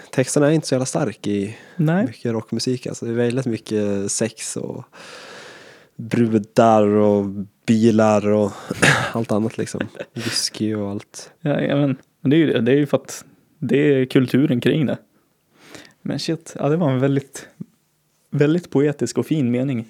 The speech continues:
Speaker 1: Det är också väldigt mycket text i, eh, de här låtarna i Guns N' Roses, känns det som.
Speaker 2: Tycker du?
Speaker 1: Det är väldigt många, alltså, det är ju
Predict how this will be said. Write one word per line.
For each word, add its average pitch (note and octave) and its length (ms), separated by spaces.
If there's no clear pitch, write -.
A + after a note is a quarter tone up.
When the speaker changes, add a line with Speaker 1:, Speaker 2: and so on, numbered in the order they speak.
Speaker 1:
Det G#2+ 180
är E3+ 80
också G3 160
väldigt E3 240
mycket E3+ 280
text - 380
i, A#2+ 80
eh, G#2+ 360
de G#2+ 260
här A#2+ 100
låtarna G2+ 400
i G2+ 120
Guns G#2+ 200
N' C3 40
Roses, - 600
känns A2+ 240
det - 60
som. F2+ 220
Speaker 2:
Tycker G3 160
du? A#3+ 100
Speaker 1:
Det C3 80
är A#2 40
väldigt A#2+ 160
många, D3 220
alltså, B2 220
det B2 120
är B2 240
ju A#2 380